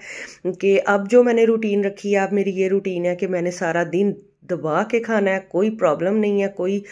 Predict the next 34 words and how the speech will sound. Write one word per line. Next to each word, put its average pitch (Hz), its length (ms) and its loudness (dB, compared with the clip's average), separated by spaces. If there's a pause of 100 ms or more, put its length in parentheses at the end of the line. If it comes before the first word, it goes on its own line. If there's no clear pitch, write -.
(340)
किसी 220 400 -6
किस्म 294 480 0
का 277 160 2
भी 208 160 0
मीठा, 220 640 0
क्या 202 260 -2
आप 151 400 -4
कह-, 156 180 -2
कहते 190 280 0
हैं 220 60 4
ना 226 80 2
कि 233 100 -4
मीठा 190 380 0
छोड़ 175 280 -2
दो, 160 120 -2
मीठे 196 320 0
में 220 160 2
भी 190 80 -4
कोई 165 160 -2
प्रॉब्लम 151 380 -6
नहीं 156 160 -6
है। 160 60 -2
मैं 170 120 -2
आपको 170 260 -4
बताऊं, 180 360 -2
मेरा 180 200 0
वेट 165 260 -2
सेवेंटी 170 440 -4
वन 170 340 -2
केजी 160 340 -6
पे 160 140 -10
जा 151 220 -4
चुका 139 300 -4
था, 202 220 -4